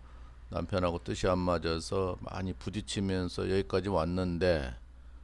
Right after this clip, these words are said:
아, 이제 너무 심한 이제 운이 안 좋은 운이 오니까 이건 걷잡을 수가 없는 거예요. 그동안에 맺힌 게 터지는 시기죠. 에, 그리고 또 한편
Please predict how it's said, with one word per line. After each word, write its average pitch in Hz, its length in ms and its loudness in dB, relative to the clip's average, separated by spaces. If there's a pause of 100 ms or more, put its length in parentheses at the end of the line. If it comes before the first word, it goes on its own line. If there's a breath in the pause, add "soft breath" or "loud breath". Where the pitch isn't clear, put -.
(200 soft breath)
아, 85 480 -2
이제 95 160 0
너무 107 280 4
심한 123 680 2 (520)
이제 101 100 -4
운이 98 280 2
안 92 200 4
좋은 101 260 4
운이 98 180 2
오니까 98 500 0
이건 95 220 -2
걷잡을 92 520 2
수가 95 280 -2
없는 82 240 0
거예요. 80 460 -2
그동안에 101 380 6
맺힌 95 460 4
게 107 140 4
터지는 117 400 4
시기죠. 87 640 -2 (640 loud breath)
에, 87 180 -2
그리고 101 280 -2
또 117 180 0
한편 120 540 0